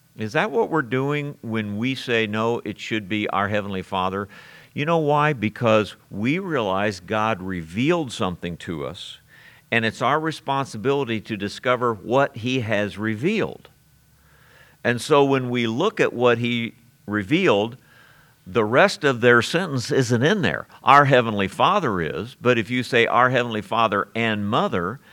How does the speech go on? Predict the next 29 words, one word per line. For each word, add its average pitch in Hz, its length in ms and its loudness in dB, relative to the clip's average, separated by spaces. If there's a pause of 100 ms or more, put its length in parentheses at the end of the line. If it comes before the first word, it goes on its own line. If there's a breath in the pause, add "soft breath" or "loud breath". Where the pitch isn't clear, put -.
(140 loud breath)
God 160 340 2
never 170 320 0
revealed 165 460 -2
that. 71 220 -4 (1300)
They 196 240 4
did. 233 320 0 (400)
They 151 200 4
added 117 360 2
that 78 240 -6
to 76 140 -8
it. - 120 -16 (880 loud breath)
So 135 200 2
we 147 200 4
have 127 200 2
a 113 60 2
right 135 380 2
to 117 80 -6
say, 101 500 -2 (300 loud breath)
"We 127 180 0
don't 143 240 0
believe 113 320 -2
it 120 80 -4
should 123 240 -2
be 208 140 -2
that 139 260 0
way." 78 300 -6 (420)
We 127 180 0
should 110 600 -4
believe 120 380 0